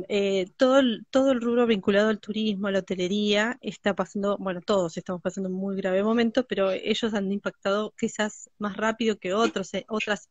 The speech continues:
partes de, otras industrias, em,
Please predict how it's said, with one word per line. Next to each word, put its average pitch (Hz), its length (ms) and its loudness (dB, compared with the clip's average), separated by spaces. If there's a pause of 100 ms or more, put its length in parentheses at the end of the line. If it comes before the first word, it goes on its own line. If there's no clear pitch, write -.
(100)
partes 196 340 -4
de, 175 400 -4
otras 208 300 -2
industrias, 202 720 -6 (680)
em, 190 800 2